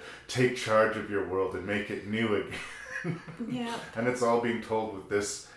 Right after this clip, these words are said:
Speaker 1: completely mamby-pamby, rusty, familiar template of a sci-fi story.
Speaker 2: That is so boring.
Speaker 1: And I really do feel like they thought they could buy quality, right?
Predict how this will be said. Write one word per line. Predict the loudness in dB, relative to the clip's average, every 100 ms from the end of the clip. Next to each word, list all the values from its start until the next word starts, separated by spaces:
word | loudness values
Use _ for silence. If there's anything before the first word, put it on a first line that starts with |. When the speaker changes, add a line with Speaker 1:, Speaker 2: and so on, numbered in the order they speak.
| -10
Speaker 1:
completely | -6 -6 -4 -2 -2 -2
mamby-pamby, | -2 0 0 -2 -6 -6 -6 -6 -10 -10 -14 -20 _ _ _ _ -16 -2
rusty, | 2 4 2 -4 -6
familiar | -8 -8 -6 0 0 0 0 -2 -6 -14 -20 -20 -14
template | -2 0 2 2 2
of | 2
a | -2
sci-fi | -2 0 0 -2 -8 0 2 2
story. | -4 -6 -4 -2 -4 -6 -2
Speaker 2:
That | -2 -2 -4 -12 -20 -20 -20 _ _ -20 -20 -4
is | -2 0 -2
so | -6 -6 -4 -6 -8
boring. | -6 -6 -4 -8 -10 -20 -20 -16 -2
Speaker 1:
And | 4
I | 6
really | 6 6 6 4
do | 2 -2
feel | -4 -2
like | 2 2 0
they | -2
thought | 0 -2 0
they | -4
could | -4 -6
buy | -4 -6
quality, | -8 -6 -4 -6 -8 -10
right? | -6 -6 -6